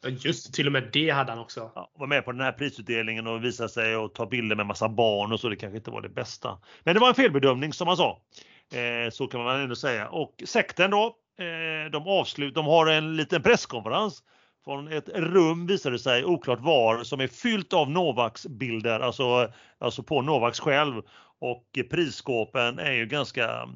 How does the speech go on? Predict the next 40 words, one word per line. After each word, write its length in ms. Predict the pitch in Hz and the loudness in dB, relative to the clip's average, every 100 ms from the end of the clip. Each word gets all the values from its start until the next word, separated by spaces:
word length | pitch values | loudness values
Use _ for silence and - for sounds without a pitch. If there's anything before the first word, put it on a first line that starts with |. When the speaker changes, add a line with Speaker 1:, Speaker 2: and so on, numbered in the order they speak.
| 143 202 208 127 | -18 -14 -10 0
Speaker 2:
ganska 280 | 165 139 139 | 2 2 0
många 240 | 160 131 | 2 4
där. 240 | 147 104 104 - - _ | 2 0 -6 -20 -20 _
De 120 | 156 | 0
avslutar 540 | 208 240 - 160 147 233 | 4 4 4 -4 -2 -2
den 120 | 254 | 0
här, 500 | 202 143 135 135 - 147 131 123 | 2 2 0 -2 -8 -14 -20 -2
den 300 | 170 185 180 - | 0 0 -2 2
här 120 | 240 | 2
presskonferensen 920 | 175 214 - 139 117 143 127 135 117 - - _ | 4 0 -2 -6 -4 -6 -6 -6 -6 -12 -20 _
när 260 | 147 170 131 | -2 0 2
de 120 | 131 | 0
får 180 | 165 127 | -4 -4
lite 160 | 120 | -4
väl 180 | 135 123 | -4 -2
närgångna 1040 | 156 151 120 113 123 127 127 143 127 123 | 0 0 0 -6 -8 -12 -14 -14 -6 -4
frågor 340 | 127 180 120 117 | -2 -2 -2 -4
och 140 | 113 - | -8 -10
istället 440 | 151 - 170 117 107 | -14 -6 -6 -6 -8
så 280 | 120 104 104 - _ - | -10 -10 -12 -20 _ -4
utbrister 500 | 202 - 127 120 120 | -2 -2 -6 -6 -8
de 240 | 110 110 - | -8 -8 -10
i 240 | 117 120 | -10 -8
en 220 | 110 110 | -8 -8
serbisk 800 | - - 170 110 92 104 120 - | -4 2 4 4 -2 -6 -8 -8
sång. 640 | - - 233 269 120 85 87 _ - | -6 4 4 4 0 -12 -20 _ -10
Ja. 220 | 117 202 220 - _ _ _ - _ - - _ _ | -2 -2 -4 -14 _ _ _ -20 _ -20 -20 _ _
Så 160 | - 139 | -12 -8
att 200 | 117 - | -8 -8
det 120 | 127 | -8
finns 220 | 139 123 | -6 -6
fina 200 | 165 117 | -4 -4
klipp 220 | 98 123 - | -6 -10 -10
det 140 | 143 113 | -8 -8
på, 360 | - 98 98 | -8 -10 -6
eh, 200 | 98 98 | -6 -6
sociala 420 | 92 95 - 127 107 | -8 -6 -2 -2 0
medier 440 | 139 107 98 98 | -2 -2 -4 -8
och 120 | 123 196 | -6 -2
annat. 300 | 165 104 | -2 -2